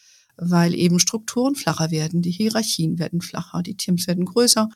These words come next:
Und, äh, dann kann es durchaus mal sein, dass man eben eine, eine Funktion hat, die nicht mit einer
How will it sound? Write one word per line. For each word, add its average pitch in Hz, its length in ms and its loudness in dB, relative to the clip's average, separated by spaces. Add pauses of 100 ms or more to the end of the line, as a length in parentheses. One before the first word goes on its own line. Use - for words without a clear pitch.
(560)
Und, 190 580 6
äh, 185 360 2
dann 196 160 -2
kann 240 120 0
es 233 80 -2
durchaus 226 320 -2
mal 202 160 0
sein, 214 280 -2
dass 226 160 -4
man 220 120 2
eben 208 380 -2 (260)
eine, 190 380 2
eine 185 180 0
Funktion 196 640 0
hat, - 320 -4
die 190 320 2 (280)
nicht 202 320 0
mit 180 140 -4
einer 170 240 -2